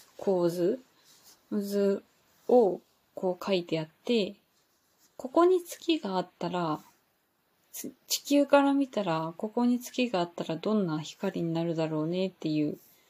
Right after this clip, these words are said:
そういうことを実験しながら、実際のこの月の模型を見ながらやりました。で、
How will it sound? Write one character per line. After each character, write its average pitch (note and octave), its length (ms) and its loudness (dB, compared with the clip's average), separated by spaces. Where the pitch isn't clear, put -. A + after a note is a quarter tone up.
そ A3+ 240 2
う A3+ 80 0
い A3 180 0
う G#3+ 80 -2
こ G#3+ 140 -10
と F#3+ 340 0
を F3 140 -2
実 G3 240 -6
験 C4 280 0
し B3+ 160 -2
な B3+ 160 0
が F#3+ 140 -2
ら、 F3+ 180 -2
実 F3 480 -6
際 B3+ 160 0
の B3+ 180 0
こ A3+ 140 -6
の G#3 260 -4
月 - 260 -2
の A#3+ 120 4
模 F#3 180 0
型 A#3 280 2
を A#3 40 -2
見 A#3 120 0
な A#3 180 -2
が A#3 140 0
ら B3 220 -2
や F#3 100 2
り E3+ 140 2
ま D#3 160 0
し - 100 -12
た。 - 180 -16
で、 B3 360 0